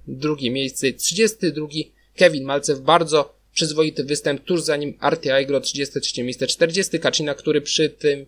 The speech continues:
wysokim torze lotu troszeczkę jednak zyskuje na obiekcie normalnym.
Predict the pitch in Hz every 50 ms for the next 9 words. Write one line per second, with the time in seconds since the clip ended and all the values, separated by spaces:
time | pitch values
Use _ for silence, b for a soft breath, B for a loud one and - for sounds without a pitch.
0 | _ _ 160 160 - 185 175 180 170 160 165 165 160 165 160 160 156 160 156 -
1 | - - - 165 165 - - 147 147 147 139 139 - 147 - - - 151 135 135
2 | 135 135 135 135 135 139 131 - - 135 127 127 135 139 143 156 165 175 180 180